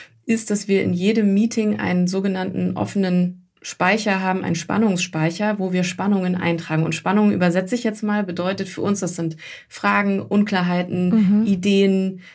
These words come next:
Speaker 1: Dinge, die ich brauche, Informationen, die ich teilen möchte. All das sind für uns unter dem Begriff Spannungen zusammengefasst.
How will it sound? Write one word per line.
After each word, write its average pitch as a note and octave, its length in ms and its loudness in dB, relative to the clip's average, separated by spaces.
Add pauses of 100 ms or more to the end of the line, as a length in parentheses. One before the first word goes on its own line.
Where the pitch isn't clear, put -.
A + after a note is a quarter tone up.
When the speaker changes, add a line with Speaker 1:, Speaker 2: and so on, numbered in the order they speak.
(260)
Speaker 1:
Dinge, G#3 260 6
die G3+ 120 4
ich F#3 160 -4
brauche, G3 480 0
Informationen, F#3+ 640 0
die F#3+ 80 -2
ich F#3 100 -4
teilen F3 380 0
möchte. E3 360 -2
All G3 120 2
das G3+ 160 -2
sind F#3 160 -4
für - 140 -6
uns F3 320 -4
unter F3+ 240 -8
dem F3 180 -2
Begriff F3 380 -4
Spannungen F3+ 480 -2
zusammengefasst. G3 800 -4